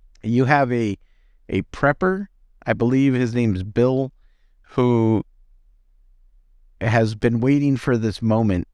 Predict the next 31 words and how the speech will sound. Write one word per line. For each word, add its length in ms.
you 120
know, 100
for 140
the 120
world 380
to 80
go 180
to 80
hell 240
in 80
a 60
handbasket. 720
And 140
when 120
it 100
finally 380
happens, 640
he's, 540
like, 200
the 180
only 300
guy 300
who's 220
fully 400
prepared, 560
fully 300
stocked, 600
already 460
has 320
the 60
skills, 840